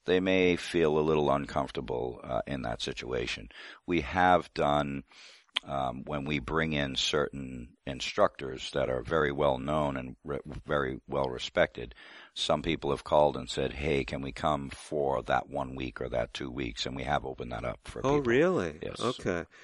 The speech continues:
Speaker 2: So who else do you have in your lineup as far as teachers? We mentioned Don McIntosh and
Speaker 1: Yes.
Speaker 2: Mark Finley.
Speaker 1: So Don McIntosh, Mark Finley, we have, uh, John Bradshaw, we have, um, Evelyn Kissinger and Vicki Griffin out of, uh, Michigan. They,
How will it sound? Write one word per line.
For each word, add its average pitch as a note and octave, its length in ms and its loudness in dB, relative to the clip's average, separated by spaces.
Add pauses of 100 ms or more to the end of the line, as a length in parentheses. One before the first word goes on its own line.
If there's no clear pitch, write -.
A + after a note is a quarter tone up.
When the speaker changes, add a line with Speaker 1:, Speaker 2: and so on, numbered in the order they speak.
(120)
Speaker 2:
So C3+ 200 4
who F#3+ 220 6
else F3+ 220 6
do - 80 0
you C3+ 80 6
have C3 160 4
in B2+ 80 0
your G#2+ 140 6
lineup A2 400 4
as F#2+ 100 -2
far G2+ 160 2
as F#2+ 140 -2
teachers? G2 420 -2
We F#2+ 60 -6
mentioned G2 340 -4
Don G#2 260 2
McIntosh G2+ 520 -2
and D2 120 0
Speaker 1:
Yes. C2 140 -2
Speaker 2:
Mark F#2 160 -2
Finley. F2+ 380 -6
Speaker 1:
So D2+ 120 0
Don G2 300 6
McIntosh, E2 640 2
Mark D2+ 240 0
Finley, D2 380 -4
we C#2+ 140 -2
have, C2+ 420 -2
uh, B1+ 80 -6
John D2+ 340 -2
Bradshaw, C2 640 2
we B1+ 140 -4
have, C2 420 -2 (460)
um, C2 240 0 (100)
Evelyn D2+ 340 0
Kissinger D2 800 0
and C#2 120 -6
Vicki C#2 260 -4
Griffin C#2+ 420 -2
out C2+ 180 -2
of, C2 300 -8
uh, C2 220 -2
Michigan. C#2 600 -4
They, C2 260 -2